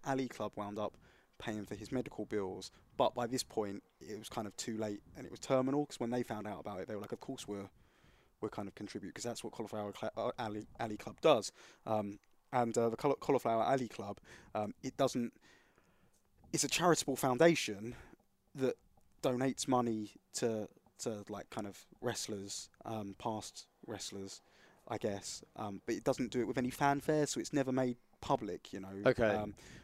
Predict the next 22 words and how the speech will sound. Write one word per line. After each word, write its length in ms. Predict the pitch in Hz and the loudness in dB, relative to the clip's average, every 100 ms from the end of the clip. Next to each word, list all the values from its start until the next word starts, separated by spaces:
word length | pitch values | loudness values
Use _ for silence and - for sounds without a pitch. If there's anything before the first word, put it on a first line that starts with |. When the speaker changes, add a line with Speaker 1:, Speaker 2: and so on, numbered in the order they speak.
| - | -4
Speaker 1:
but 80 | 117 | -2
I 20 | |
think 220 | 143 131 | 0 0
since, 340 | - 123 - 127 | 0 -2 0 0
uh, 120 | 113 | 2
is 80 | 117 | 0
it 80 | - | 2
Brian 300 | 127 127 120 | 2 2 2
Blair, 280 | 127 120 101 | 4 4 2
I 40 | |
think, 260 | - 101 - - | -4 -10 -12 -10
runs 320 | 104 101 98 | -8 -8 -8
it 120 | 107 | -8
now. 340 | 104 98 92 98 - | -8 -10 -10 -4 0
Speaker 2:
Oh, 40 | |
does 160 | 202 165 | 2 4
he? 100 | 107 | 2
Speaker 1:
Um, 160 | 104 | 0
and 80 | 104 | 0
Speaker 2:
Right. 80 | 139 | 2
Speaker 1:
since 300 | 123 151 - | 4 4 2
he's 180 | 147 | 0